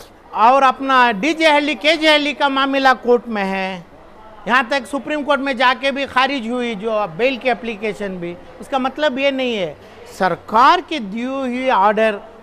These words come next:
सरकार का जो अर्जी, ये चार्जशीट बनती है तो सरकार बोलेगी,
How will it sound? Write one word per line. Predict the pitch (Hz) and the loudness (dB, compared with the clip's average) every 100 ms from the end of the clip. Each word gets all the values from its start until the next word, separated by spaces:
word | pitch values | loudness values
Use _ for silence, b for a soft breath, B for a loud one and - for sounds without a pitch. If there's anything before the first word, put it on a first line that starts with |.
| - | 0
सरकार | 226 202 - 220 277 339 349 | 0 0 2 6 6 6 2
का | 302 277 | 0 0
जो | 226 | 2
अर्जी, | 247 202 196 185 233 226 220 - - | 2 2 0 -6 -6 -6 -10 -20 -12
ये | 208 311 | -2 0
चार्जशीट | 349 349 277 - 294 | 2 2 2 2 -8
बनती | 202 202 170 180 | -4 -4 -4 -6
है | 160 190 151 - - - - - - - - - - - - - | -2 0 -2 -6 -20 -20 -20 -20 -20 -20 -20 -20 -20 -20 -12 -2
तो | 285 | 0
सरकार | 277 254 - 311 359 | 2 2 2 4 4
बोलेगी, | 294 262 240 220 202 226 | 4 2 2 -2 -4 -8